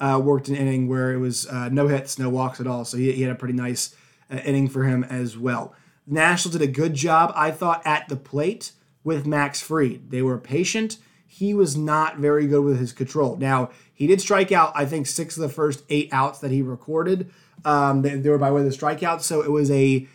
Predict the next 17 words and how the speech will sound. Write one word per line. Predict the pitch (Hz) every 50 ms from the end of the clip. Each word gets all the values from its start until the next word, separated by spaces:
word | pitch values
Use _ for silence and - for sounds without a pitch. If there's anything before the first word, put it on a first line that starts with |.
| _ _ _ _
hit | _ - - 220 226
or | 233 220 196
miss | 180 175 - - - -
outing | - 156 156 160 156 156 147 147 147 139
for | 139 147 139 131
him. | 135 143 135 123 117 113 117 -
But | 143 139 135 127 120 - - - - _ _ _
what | - 143 156 180 190 190 175
really | 165 190 220 240 226 214 190 175 180
got | 165 139 175 170 175 175 160 151
this | 170 156 147 -
game | - 170 160 156 151 151 147 143 143 139 139 - - _ _ - 139 131
going | 127 175 170 170 170 156 139 123 120 123 120
was | 131 135 135 123 135
the | 139 139
Nationals' | 135 135 135 135 131 - - 143 135 135 127 127 120 - - -
offense. | 143 135 131 127 123 - 127 120 131 - - - - -